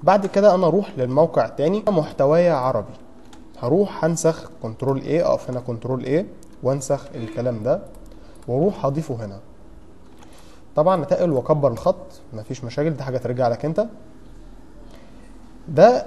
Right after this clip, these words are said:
الموقع بتاعي زي ما انت شايف، دبليو دبليو دبليو دوت علام برو دوت كوم. طبعًا تضيف هنا مكانه الموقع بتاعك انت الخاص بيك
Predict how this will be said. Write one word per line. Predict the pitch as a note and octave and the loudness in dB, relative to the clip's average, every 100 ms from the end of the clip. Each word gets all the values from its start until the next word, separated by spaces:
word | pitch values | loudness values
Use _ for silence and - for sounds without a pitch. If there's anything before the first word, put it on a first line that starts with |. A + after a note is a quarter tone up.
| - | -2
الموقع | D3 D3+ F#3 G3 G3 F3 | 2 8 8 8 4 4
بتاعي | B2 A#2 E3 G3+ A3 D#3 | 0 2 4 4 2 2
زي | C3+ | 2
ما | C#3 | 2
انت | C3+ C#3 | -2 -2
شايف، | - E3 G3 - - - | 2 2 0 -6 -12 -2
دبليو | B2+ C3 B2+ | 0 2 0
دبليو | B2 | 0
دبليو | A#2+ A#2 A#2 | -2 -2 4
دوت | D3+ G#3 - - - - - - - - - - - - | 4 4 0 -14 -16 -16 -18 -20 -20 -20 -20 -20 -12 -8
علام | A#2 C3 C#3+ C#3 C3 | 0 2 2 0 0
برو | C3+ D#3 E3+ - B2+ | 4 4 2 -4 -4
دوت | C3 | -4
كوم. | - G#2+ G2+ - | -2 -4 -4 2
طبعًا | F#3+ A3 | 4 6
تضيف | F#3 D#3 G#3 G#3+ | 4 0 -2 0
هنا | G3 | 0
مكانه | C#3 G#3 A#3+ | 4 4 4
الموقع | D3 E3+ F#3+ D3+ | 4 2 4 4
بتاعك | C3 F#3 D#3 F#3+ | 4 2 2 0
انت | F#3+ G#3+ E3 | -2 -2 -4
الخاص | C#3 D#3 C#3 | 0 0 2
بيك | B2 A2+ - - | -2 -6 -8 -16